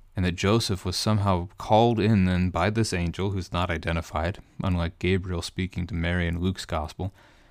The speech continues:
that this angel is calling Joseph to a life of celibacy. I don't see it.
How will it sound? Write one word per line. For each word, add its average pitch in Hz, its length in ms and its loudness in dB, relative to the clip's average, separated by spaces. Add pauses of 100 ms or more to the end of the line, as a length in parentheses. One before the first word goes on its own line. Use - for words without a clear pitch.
(640)
that 90 100 0
this 104 220 2
angel 101 360 6
is 87 120 0
calling 98 360 6
Joseph 87 440 2
to - 120 -2
a 82 60 2
life 90 260 4
of - 80 4
celibacy. 107 680 0 (4000)
I 104 80 6
don't 120 160 4
see 120 260 4
it. - 160 0